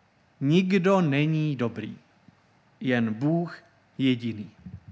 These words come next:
To je krásné židovské vyznání a rada, že v skutku hodnotný život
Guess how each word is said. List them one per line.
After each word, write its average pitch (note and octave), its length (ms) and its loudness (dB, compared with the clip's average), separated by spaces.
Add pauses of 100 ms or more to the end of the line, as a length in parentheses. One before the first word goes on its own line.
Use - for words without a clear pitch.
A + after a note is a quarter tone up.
(1040)
To A#3+ 80 4
je G#3+ 140 4
krásné F3+ 800 2
židovské D#3 720 -4
vyznání D3+ 880 -4
a C#3+ 140 2
rada, C3 680 2 (560)
že C#3 240 0 (200)
v - 100 -10
skutku B3 540 0
hodnotný F3+ 760 2
život G3 480 2